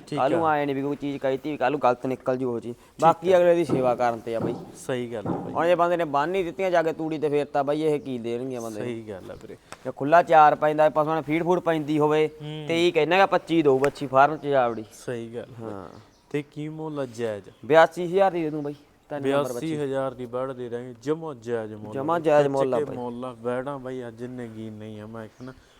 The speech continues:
Speaker 1: ਪਹਿਲੇ ਪਹਿਲੇ ਸੂਏ ਵੈੜਾਂ ਨੇ ਸਾਰੀਆਂ। ਅੱਗੇ ਭਰਾ ਆ ਗਏ ਆਪਾਂ ਚਾਰ ਨੰਬਰ ਤੇ।
Speaker 2: ਹਾਂ ਬਾਈ।
Speaker 1: ਕਿਹੜਾ ਸੂਆ ਸੂਈ ਹੈ?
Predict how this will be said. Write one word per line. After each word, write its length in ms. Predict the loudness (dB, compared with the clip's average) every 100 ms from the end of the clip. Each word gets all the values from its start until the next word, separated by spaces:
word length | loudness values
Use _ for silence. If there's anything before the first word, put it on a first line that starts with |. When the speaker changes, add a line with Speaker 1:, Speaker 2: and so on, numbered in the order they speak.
| _
Speaker 1:
ਪਹਿਲੇ 260 | -4 -4 -6
ਪਹਿਲੇ 360 | -6 -6 -6
ਸੂਏ 260 | -6 -8 -8
ਵੈੜਾਂ 340 | -8 -10 -12
ਨੇ 120 | -14 -18 -14
ਸਾਰੀਆਂ। 300 | -14 -14 -20 _ _ _ _ _ -20 _ _ -6
ਅੱਗੇ 240 | -4 -4
ਭਰਾ 200 | -4 0
ਆ 140 | 0 2
ਗਏ 120 | 0
ਆਪਾਂ 240 | -4 -4 -6
ਚਾਰ 280 | 0 2 2
ਨੰਬਰ 280 | -2 -12 -16 -20
ਤੇ। 60 | -20 -18 -12
Speaker 2:
ਹਾਂ 160 | -10 -8
ਬਾਈ। 140 | -10 -14 _ _ _
Speaker 1:
ਕਿਹੜਾ 260 | -6 -2 -2
ਸੂਆ 240 | -2 -6
ਸੂਈ 300 | -6 -8 -10
ਹੈ? 80 | -12